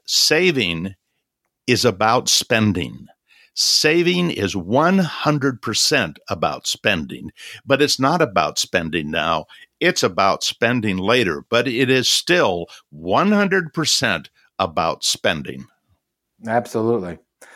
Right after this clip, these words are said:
Speaker 2: Let's move on to reason number five. This is where we can talk a little bit about, you know, in-, investing and strategy. So why don't you give us, you know, reason number five?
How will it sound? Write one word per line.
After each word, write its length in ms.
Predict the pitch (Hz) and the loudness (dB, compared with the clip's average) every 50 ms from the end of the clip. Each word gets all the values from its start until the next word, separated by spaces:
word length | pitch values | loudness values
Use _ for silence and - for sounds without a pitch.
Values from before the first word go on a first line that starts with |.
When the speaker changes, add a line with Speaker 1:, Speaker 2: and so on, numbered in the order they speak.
| - - - - - - | -20 -20 -20 -6 -2 0
Speaker 2:
Let's 160 | 220 214 233 | 0 0 0
move 220 | 220 226 220 190 | 0 0 2 2
on 360 | 214 196 185 170 160 147 135 120 | 2 2 4 4 4 2 0 0
to 200 | - - 139 135 | 0 0 0 2
reason 400 | 131 160 180 180 151 160 165 156 | 2 2 2 2 2 2 2 2
number 300 | 151 151 143 135 139 131 | 2 2 2 4 2 2
five. 380 | - - 147 135 127 117 113 104 | 2 2 2 4 4 4 2 2
This 120 | 135 139 | 0 -2
is 60 | - | -2
where 100 | 156 143 | -2 0
we 220 | 127 131 135 120 - - - _ 165 | 0 0 0 -2 -6 -10 -18 _ -8
can 120 | 143 123 | -8 -4
talk 240 | - - 135 123 - | -2 0 0 0 0
a 40 | 127 | 0
little 220 | 123 139 147 147 | 0 0 0 0
bit 180 | 127 131 127 120 | 2 2 2 2
about, 540 | 113 101 101 113 110 110 110 117 - - | 2 2 2 4 4 4 4 2 0 -4
you 100 | 120 117 | -6 -4
know, 200 | 110 110 107 107 | -2 0 0 0
in-, 200 | 107 110 117 - - | 0 -2 -2 -4 -4
investing 760 | 120 113 107 95 117 117 117 - - - 117 110 107 107 104 | -4 -4 0 2 2 2 2 0 -2 -2 0 2 2 2 2
and 140 | 104 101 98 | 0 0 -2
strategy. 640 | - - 117 113 110 110 107 107 92 101 104 98 95 | -2 0 4 4 4 4 4 2 0 0 0 0 0
So 180 | - - 120 110 | -2 -2 0 2
why 160 | 113 131 143 | 4 4 4
don't 120 | 160 165 | 4 4
you 80 | 151 139 | 2 2
give 320 | 131 147 143 127 120 131 | 2 2 0 0 0 -2
us, 380 | 135 131 123 123 - - - - _ | 0 2 2 0 0 -6 -12 -12 _
you 100 | 131 123 | -2 0
know, 120 | 120 117 | 2 2
reason 380 | 113 107 120 127 127 120 127 123 | 2 4 4 4 4 4 2 2
number 260 | 120 120 117 110 104 | 2 2 4 2 2
five? 500 | - - 127 117 107 92 85 80 78 - | 4 4 4 6 4 2 0 -4 -8 -12